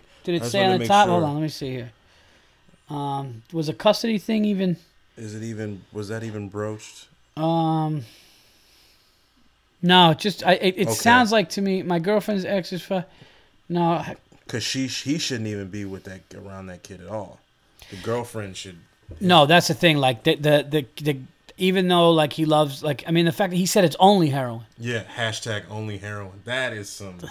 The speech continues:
Speaker 1: You're like, "What's, I wanna know what's next for this
Speaker 2: It's
Speaker 1: guy."
Speaker 2: only heroin.
Speaker 1: Yeah, like, what's a, what's a Saturday night for this guy?
Speaker 2: Jesus Christ.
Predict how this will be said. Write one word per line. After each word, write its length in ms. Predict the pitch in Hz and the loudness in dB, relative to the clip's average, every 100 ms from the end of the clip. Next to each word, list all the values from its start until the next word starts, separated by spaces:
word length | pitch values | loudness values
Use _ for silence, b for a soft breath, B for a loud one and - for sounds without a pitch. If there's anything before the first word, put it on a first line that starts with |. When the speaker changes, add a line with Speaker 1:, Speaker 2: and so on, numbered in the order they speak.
| B B B | B B B
Speaker 1:
You're 100 | 208 | 4
like, 140 | 196 180 | 4 6
"What's, 200 | 254 208 | 4 6
I 60 | 202 | 8
wanna 180 | 269 | 8
know 100 | 240 | 8
what's 280 | 226 208 160 | 6 4 2
next 400 | 160 220 - - | 0 0 0 -6
for 80 | - | -4
this 140 | 127 | -4
Speaker 2:
It's 60 | 110 | -2
Speaker 1:
guy." 160 | 131 302 | 0 0
Speaker 2:
only 240 | 339 220 151 | -2 -6 -6
heroin. 600 | 147 254 294 214 202 214 | -8 -6 -6 -6 -4 6
Speaker 1:
Yeah, 80 | 233 | 8
like, 180 | 185 156 | 8 6
what's 200 | 220 269 | 4 6
a, 80 | |
what's 240 | 233 185 - | 6 6 6
a 60 | |
Saturday 500 | 233 - 190 208 208 | 4 6 8 8 8
night 200 | 180 226 226 | 6 4 2
for 80 | 147 | -4
this 140 | 123 | -4
guy? 260 | 120 107 110 - | -4 -6 -8 -18
Speaker 2:
Jesus 460 | 139 175 127 104 - - | -18 -14 -14 -16 -20 -20
Christ. 580 | - 156 127 107 - | -20 -20 -20 -20 -20